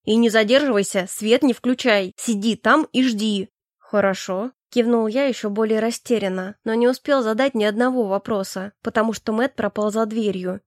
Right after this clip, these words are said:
и почти сразу раздался стук двери раздевалки. Выпрыгнув из воды, я пошлёпал в дом, оставляя за собой мокрые следы на каменной кладке. А когда зашёл в раздевалку и открыл дверцу шкафа,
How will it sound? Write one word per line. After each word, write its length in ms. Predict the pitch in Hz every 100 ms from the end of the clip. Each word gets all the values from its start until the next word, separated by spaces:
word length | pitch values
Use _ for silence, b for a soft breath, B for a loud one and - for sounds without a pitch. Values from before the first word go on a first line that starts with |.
| _
и 100 | 226
почти 380 | 214 208 - 214
сразу 400 | - 240 254 202
раздался 480 | 196 208 226 208 214
стук 300 | - 247 220
двери 280 | 196 208
раздевалки. 920 | 208 208 196 233 233 202 190 185 190 - _ _ -
Выпрыгнув 560 | 233 254 240 220 220
из 100 | 233
воды, 420 | 214 226 220 254 247
я 180 | 226 285
пошлёпал 540 | 220 208 247 233 240
в 80 | 233
дом, 320 | 220 202 190 -
оставляя 500 | 208 - 214 226 220
за 100 | 208
собой 340 | - 214 254
мокрые 380 | 233 220 - 208
следы 300 | 196 214 214
на 160 | 254 208
каменной 400 | 214 208 208 208
кладке. 720 | - 214 190 - 185 185 226 _ _
А 100 | -
когда 360 | 208 214 202 233
зашёл 300 | 226 - 233
в 60 | 208
раздевалку 580 | 208 196 214 226 226
и 40 | 208
открыл 380 | 202 - 220 208
дверцу 400 | 214 208 - 208
шкафа, 560 | - 233 254 208 196